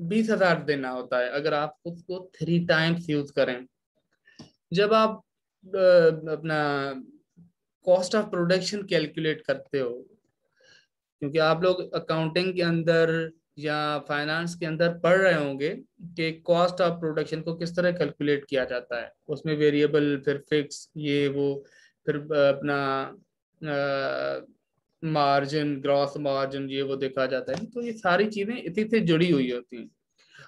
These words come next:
और economics और, अ, finance बहुत connected हैं। अलबत्ता finance जो है वो economics की ही field है,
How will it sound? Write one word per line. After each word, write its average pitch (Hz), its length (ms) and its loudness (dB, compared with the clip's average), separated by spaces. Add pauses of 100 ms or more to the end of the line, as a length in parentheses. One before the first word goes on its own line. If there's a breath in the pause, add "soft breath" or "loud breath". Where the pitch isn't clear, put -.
(100 loud breath)
और 151 460 -4
economics 175 640 2
और, 180 320 6
अ, 147 340 4 (800)
finance 160 420 0
बहुत 165 340 -4
connected 165 560 2
हैं। 131 260 -2
अलबत्ता 147 720 -2 (560 soft breath)
finance 165 560 2
जो 170 140 2
है 180 100 4
वो 202 160 0
economics 175 640 -4
की - 160 -8
ही 214 300 2
field 190 280 2
है, 156 220 0